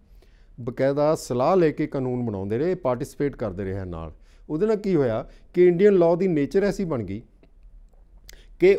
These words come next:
ਉਸ ਦੇ ਤੇ ਅਗਰ ਇੱਕ ਖਾਸ ਐਲੀਟ ਕਲਾਸ ਕਾਬਜ਼ ਹੋ ਜਾਏ ਤਾਂ ਉਹਨਾਂ ਦਾ ਰਾਜ ਹੋ ਜਾਏਗਾ, ਕਿਉਂ ਕਾਨੂੰਨ ਹੀ ਰਾਜਤੰਤਰੀ ਆ।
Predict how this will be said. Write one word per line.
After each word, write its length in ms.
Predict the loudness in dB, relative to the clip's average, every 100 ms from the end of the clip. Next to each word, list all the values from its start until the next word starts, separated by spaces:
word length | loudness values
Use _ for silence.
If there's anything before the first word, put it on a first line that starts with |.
| 2
ਉਸ 200 | -2 0
ਦੇ 160 | 0 4
ਤੇ 140 | 4
ਅਗਰ 180 | 6 4
ਇੱਕ 200 | 2 -6
ਖਾਸ 500 | -2 2 4 2 2
ਐਲੀਟ 680 | 2 2 -2 -2 0 0 -4
ਕਲਾਸ 420 | -2 2 2 0
ਕਾਬਜ਼ 400 | -2 0 2 2
ਹੋ 200 | 2 4
ਜਾਏ 220 | 4 4 -2 -18 -20 -20 _
ਤਾਂ 80 | 2
ਉਹਨਾਂ 180 | 4 4
ਦਾ 140 | 6
ਰਾਜ 240 | 8 8 8
ਹੋ 120 | 4
ਜਾਏਗਾ, 300 | 2 0 0
ਕਿਉਂ 180 | 0 0
ਕਾਨੂੰਨ 760 | 0 0 2 4 6 6 6
ਹੀ 280 | 4 4 4
ਰਾਜਤੰਤਰੀ 680 | 4 4 2 -2 -2 -2
ਆ। 80 | -4